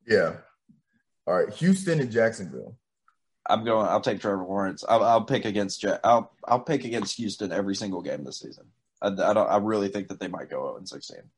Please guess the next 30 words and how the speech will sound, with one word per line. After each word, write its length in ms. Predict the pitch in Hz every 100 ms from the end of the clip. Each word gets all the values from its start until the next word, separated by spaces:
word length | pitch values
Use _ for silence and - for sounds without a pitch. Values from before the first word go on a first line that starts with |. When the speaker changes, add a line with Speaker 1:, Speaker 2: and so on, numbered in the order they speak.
| -
Speaker 1:
<laughs> 400 | 214 226 208 - _ _ _ -
Speaker 2:
I'm 120 | 104
serious. 360 | 95 98 95 - - _
Speaker 1:
Yeah, 80 | -
I'm 120 | 131
going 240 | 123 110 95
Jacksonville 380 | 80 - 80 67
as 120 | 76
well. 520 | 90 98 92 85 - _ _ _ _ _ _ _ _ _ _
Cardinals 600 | - 160 165 160 151 147
and 200 | 95 85
Titans. 460 | - 170 190 185 151
Obviously, 460 | 113 139 127 -
I'm 120 | 110 98
going 280 | 85 76 -
Titans. 760 | 160 143 156 147 139 - - _ _ _ _ _ _ _ -
Speaker 2:
I'll 60 | -
go 100 | 147
with 120 | 120 -
the 40 |
Titans. 540 | 110 95 92 95 - -
I'll 100 | 120
go 120 | 135
with 100 | 123
the 60 | -
Titans 460 | - 117 107 98
when, 440 | 101 107 104 104 98
when 400 | - 104 110 104
field 300 | 95 110 104
goal, 400 | 95 98 98 -